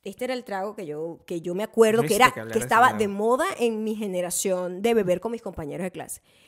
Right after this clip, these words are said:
Speaker 1: Era ginebra con jugo de naranja.
Speaker 2: Ah,
Speaker 1: Asqueroso.
Speaker 2: sí, yo,
Speaker 1: Asqueroso.
Speaker 2: yo era anís con frigur.
Speaker 1: ¿Ah?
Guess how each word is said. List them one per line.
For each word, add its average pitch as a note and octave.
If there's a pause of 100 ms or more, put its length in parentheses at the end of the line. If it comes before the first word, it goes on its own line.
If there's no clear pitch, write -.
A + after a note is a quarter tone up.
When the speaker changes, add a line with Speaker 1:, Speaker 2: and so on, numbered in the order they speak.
(160)
Speaker 1:
Era G3+ (180)
ginebra B3+
con G3+
jugo E3
de F3+
naranja. D3 (100)
Speaker 2:
Ah, G#3+
Speaker 1:
Asqueroso. F3+ (180)
Speaker 2:
sí, C#2
yo, -
Speaker 1:
Asqueroso. G#4
Speaker 2:
yo B2+
era D#3+
anís D3+
con E3
frigur. F2+ (300)
Speaker 1:
¿Ah? C#4+